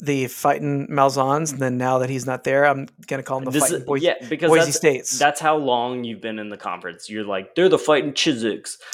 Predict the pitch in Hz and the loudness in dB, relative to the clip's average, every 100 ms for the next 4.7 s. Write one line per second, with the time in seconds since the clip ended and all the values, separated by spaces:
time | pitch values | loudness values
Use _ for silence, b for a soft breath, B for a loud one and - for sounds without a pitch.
0 | B - 127 120 123 123 135 135 135 135 | B -4 -2 2 2 2 4 4 4 4
1 | 131 123 113 - 123 104 117 95 87 - | 2 4 4 2 0 -2 -4 -4 -6 -10
2 | 110 - - - 117 117 110 107 95 85 | -10 -10 -12 -8 -8 -6 -8 -8 -10 -12
3 | 80 156 156 156 147 143 143 _ _ - | -6 2 6 6 6 2 -2 _ _ 0
4 | 185 185 175 160 190 196 | 4 6 6 4 0 -2